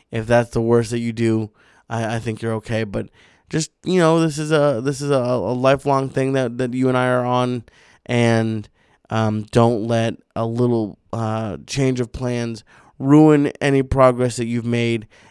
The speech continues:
It would be a huge bummer to come out of being sick and be up five or ten pounds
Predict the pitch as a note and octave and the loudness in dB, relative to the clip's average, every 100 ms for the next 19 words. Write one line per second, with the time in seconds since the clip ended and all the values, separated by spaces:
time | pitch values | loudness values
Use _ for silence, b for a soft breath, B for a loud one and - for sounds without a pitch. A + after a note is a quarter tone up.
0 | - A#2+ A#2 A#2+ A2 - - - C#3+ C#3+ | -2 0 2 0 0 -4 -12 -6 2 2
1 | B2+ B2 B2 B2 A#2+ - B2 B2 A#2 A#2+ | 2 2 2 2 -2 0 0 0 0 -4
2 | A#2 A2 - A#2 _ b b b A#2 A#2 | -4 -4 -2 -4 _ b b b -6 2
3 | A#2 A2+ - A#2+ A#2 A2+ A#2 A2 G#2 A2 | 2 2 2 2 2 -2 -4 -4 -4 -4
4 | A2 A2 A2 | -4 -6 -8